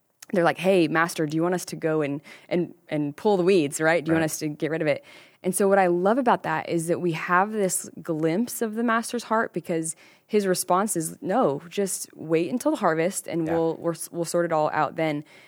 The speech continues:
Speaker 1: And so for, for me, that's helpful, because as I'm praying for, um, my unbelieving friends, top five in Clear Creek language,
Speaker 2: Mm-hmm.
Speaker 1: um, it shows me that he's not so eager to
Speaker 2: Yeah.
Speaker 1: pull the weeds and cast judgment. He is patiently waiting for harvest. So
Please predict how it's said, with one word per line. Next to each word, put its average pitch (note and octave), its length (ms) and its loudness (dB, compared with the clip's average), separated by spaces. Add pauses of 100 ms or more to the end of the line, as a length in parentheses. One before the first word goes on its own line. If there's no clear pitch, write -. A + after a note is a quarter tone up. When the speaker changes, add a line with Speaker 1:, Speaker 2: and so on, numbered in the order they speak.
(220)
Speaker 1:
And F#3+ 140 -2
so F3+ 460 2
for, F3 260 -2 (120)
for F3 120 -4
me, B3+ 160 2
that's F#3+ 200 4
helpful, F3 360 0
because D#3 400 -2 (360)
as E3+ 140 0
I'm F3+ 220 2
praying F3 400 0
for, D#3+ 540 -2
um, D3+ 260 -6
my D#3 140 -4
unbelieving D#3+ 500 0
friends, E3+ 560 -2
top - 220 -2
five E3 340 0
in E3 160 -4
Clear F3 160 -4
Creek F3 300 -4
language, F#3 440 -2 (400)
Speaker 2:
Mm-hmm. F3 80 -2
Speaker 1:
um, D#3 240 -2 (120)
it G3 160 -2
shows G#3 360 0
me F#3+ 100 2
that D3 80 -4
he's E3+ 240 -4
not G3 200 -2
so F#3+ 500 -2
eager E3+ 560 -2 (100)
to E3+ 120 -2
Speaker 2:
Yeah. F#2 240 -6
Speaker 1:
pull G#3 180 2
the F#3+ 80 2
weeds F#3+ 300 2
and D#3+ 140 0
cast F3+ 260 -4
judgment. E3 360 -4
He G3+ 180 -6
is D#3+ 160 -2
patiently E3+ 720 -8
waiting D3+ 480 -2
for C#3+ 160 -8
harvest. F2+ 440 -8
So E3+ 220 2